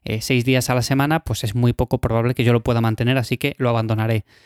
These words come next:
Y con adherencia me refiero a todos los puntos anteriores. Tiene que generar un poco de estímulo, tiene que ser progresivo, no tiene que aniquilar, porque si no, al final me va a dar asco simplemente el hecho de entrenar.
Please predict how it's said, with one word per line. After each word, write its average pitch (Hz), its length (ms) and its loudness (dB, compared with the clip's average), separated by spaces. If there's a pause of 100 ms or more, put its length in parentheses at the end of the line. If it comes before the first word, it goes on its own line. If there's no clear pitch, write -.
(500)
Y 175 100 2
con 180 120 4
adherencia 175 580 2
me 143 120 2
refiero 135 420 2
a 131 80 0
todos 127 220 2
los 117 140 2
puntos 127 360 -2
anteriores. 110 560 0
Tiene 120 200 -2
que 113 100 -8
generar 117 320 -2
un 113 80 -2
poco 120 200 0
de 120 60 2
estímulo, 147 500 2
tiene 113 260 -4
que 117 100 -6
ser - 160 -6
progresivo, 143 720 2 (400)
no 147 260 2
tiene 135 240 2
que 127 100 -2
aniquilar, 123 440 2
porque 123 220 -2
si 120 160 -2
no, 131 160 4
al 127 140 -2
final 123 420 0
me 113 260 0
va 120 100 4
a - 20 4
dar 120 140 2
asco 123 260 -2
simplemente 123 420 2
el 120 80 2
hecho 120 180 0
de 117 60 4
entrenar. 143 480 2